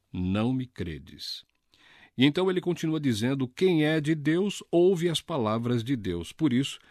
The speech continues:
não me dais ouvidos, porque não sois de Deus." Vocês não são de Deus.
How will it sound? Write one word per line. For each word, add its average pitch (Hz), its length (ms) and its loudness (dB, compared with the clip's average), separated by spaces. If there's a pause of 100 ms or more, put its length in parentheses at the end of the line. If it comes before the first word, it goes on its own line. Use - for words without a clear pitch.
(160)
não 127 300 4
me 170 140 0
dais 110 260 -2
ouvidos, 120 500 -2
porque 127 400 -2
não 139 320 2
sois 98 400 -4
de 107 100 -4
Deus." 87 440 -12 (1120)
Vocês 151 500 2
não 147 320 2
são 147 240 -4
de 175 120 -6
Deus. 113 640 -6